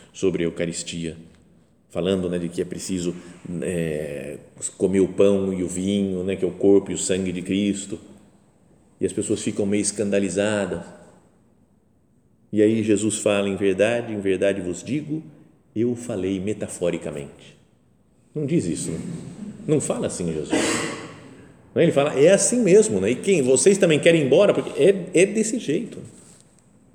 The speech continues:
"Duras são essas palavras", diz o povo. Mas Jesus faz fim capé que é assim mesmo. É o seu corpo e o seu sangue.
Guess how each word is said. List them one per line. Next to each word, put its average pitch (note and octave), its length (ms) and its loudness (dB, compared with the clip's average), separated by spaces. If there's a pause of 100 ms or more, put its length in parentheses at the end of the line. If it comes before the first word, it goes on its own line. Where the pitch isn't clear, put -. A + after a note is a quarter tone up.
(340)
"Duras G3+ 340 2
são - 160 -2
essas D#3 180 0
palavras", A#2+ 880 -4 (400)
diz G2+ 200 -2
o F2+ 60 -4
povo. F2+ 640 -4 (1300)
Mas A2 140 -4
Jesus C3+ 420 -4 (140)
faz E3 260 -2
fim D#3+ 120 -6
capé B2+ 200 -2
que B2+ 180 -6 (120)
é D#3 240 -2
assim C3 260 -10
mesmo. F2+ 380 -8 (1080)
É G#2 60 0
o G2+ 80 -2
seu - 220 0
corpo G2 500 -4
e G2 60 -8
o F2 60 -8
seu G#2 160 0
sangue. D#2 420 -10